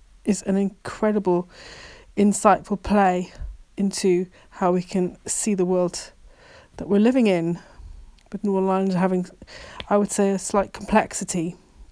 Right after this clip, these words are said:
um, with how we view it, or maybe that's just our view looking in.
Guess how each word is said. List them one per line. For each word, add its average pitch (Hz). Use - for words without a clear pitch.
um, 180
with 185
how 196
we 190
view 254
it, -
or 180
maybe 185
that's 180
just 190
our 185
view 190
looking 185
in. 196